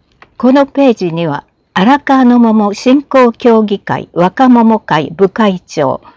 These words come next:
上畑正則さん三十五歳が、桃畑で笑顔あふれる写真と、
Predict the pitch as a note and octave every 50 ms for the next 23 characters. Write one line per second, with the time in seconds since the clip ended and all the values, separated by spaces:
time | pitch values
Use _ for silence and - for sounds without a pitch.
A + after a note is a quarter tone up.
0 | _ _ _ _ - - C#4+ D4+ D4+ C4 - E3+ D#3 - - D3 D3+ D3+ E3 F#3
1 | - - A#3 A#3 A3 F3+ D#3+ E3 D#3 - - C3 C#3 - - - - - - C4
2 | C#4 C4+ A3 F#3+ F3+ F3+ E3+ F3+ F#3+ G3 A3 - - E3+ D#3 D3 E3 D3+ C3 -
3 | - - _ _ _ _ _ _ _ - G#3+ A3 A#3 C#4 D4 C#4+ C#4+ D4 - A3
4 | G#3 - - F3+ D#3+ E3+ D#3 - _ - B3+ D4 - C4 A3+ F#3 D#3 D3 - D#3
5 | D#3+ F3+ - G#3 G3+ G3+ F#3+ F3 - - - - - - D3+ C#3+ - - - F3
6 | E3+ E3+ - _ - D#3 D#3 -